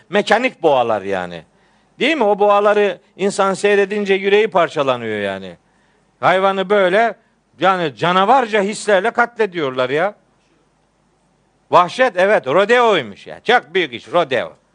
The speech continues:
Rodeo yapıyor, o, o kimse bir şey demiyor yani. E, e, üstelik spor olarak görüyorlar onu. Değil mi? Onu seyrediyorsunuz, adamı, boğaları meydana çıkartıyorlar, önlerine de adamlar, e, dökülüyor, kaçıyor. Ne kaçıyorsun?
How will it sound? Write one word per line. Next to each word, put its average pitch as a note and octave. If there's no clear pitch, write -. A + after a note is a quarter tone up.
Rodeo D#3
yapıyor, A#3+
o, A#3+
o C4
kimse D4+
bir D4+
şey D#4+
demiyor C#4+
yani. G#2
E, G#3
e, F3+
üstelik E4
spor A#3+
olarak A#2+
görüyorlar G2
onu. F2
Değil E4
mi? C4
Onu A3+
seyrediyorsunuz, G#3
adamı, F3+
boğaları F#3+
meydana F#3
çıkartıyorlar, F3+
önlerine F#3
de E3+
adamlar, E3+
e, C#3
dökülüyor, A3
kaçıyor. F#3+
Ne A#3
kaçıyorsun? B3+